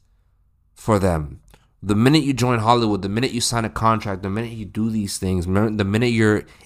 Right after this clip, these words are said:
in that industry, there are sets of rules that you abide by,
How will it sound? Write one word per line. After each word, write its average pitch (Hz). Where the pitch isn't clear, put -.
in 120
that 104
industry, 98
there 113
are 107
sets -
of 95
rules 95
that 90
you 95
abide 98
by, 73